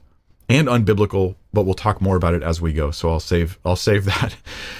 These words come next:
So let me, let me talk now about, um, the,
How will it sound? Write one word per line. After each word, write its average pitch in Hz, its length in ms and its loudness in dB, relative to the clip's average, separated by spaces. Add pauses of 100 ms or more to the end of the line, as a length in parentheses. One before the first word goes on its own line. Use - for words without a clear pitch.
(140)
So 110 360 4
let 139 220 2
me, 190 300 2
let 147 140 2
me 196 80 0
talk 143 420 -2
now 123 280 2
about, 98 520 0
um, 90 480 0 (560)
the, 110 400 4